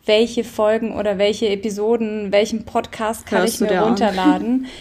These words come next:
Speaker 1: dass wir uns das jetzt dann während der Fahrt anhören können. Und dann dachte ich mir so, boah, wie schade, dass halt alle jetzt in dieser Sommerpause drin sind.
Speaker 2: Ja, ich hab's mir gedacht, weil ich, ähm, hab jetzt auch einige Flugreisen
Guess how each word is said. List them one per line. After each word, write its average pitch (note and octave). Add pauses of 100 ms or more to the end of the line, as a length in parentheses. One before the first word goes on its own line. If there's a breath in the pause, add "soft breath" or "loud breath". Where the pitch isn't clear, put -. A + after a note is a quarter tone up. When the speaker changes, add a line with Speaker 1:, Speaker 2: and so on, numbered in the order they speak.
Speaker 1:
dass A3
wir A3
uns G#3+
das A3+
jetzt G#3
dann G3+
während G#3
der G3+
Fahrt G#3+
anhören G#3+
können. G#3
Und G#3+
dann G#3+
dachte G#3+
ich -
mir A#3
so, -
boah, G3+
wie A#3+
schade, A#3
dass A3+
halt A3+ (160)
alle -
jetzt G#3
in G#3+
dieser G#3+
Sommerpause G#3
drin G3
sind. A#3+ (1200 loud breath)
Speaker 2:
Ja, G#3
ich A#3
hab's C#4
mir C#4+
gedacht, A3+
weil G#3+
ich, B3
ähm, A3+
hab A#3+
jetzt A#3
auch G#3+
einige G#3+
Flugreisen G#3+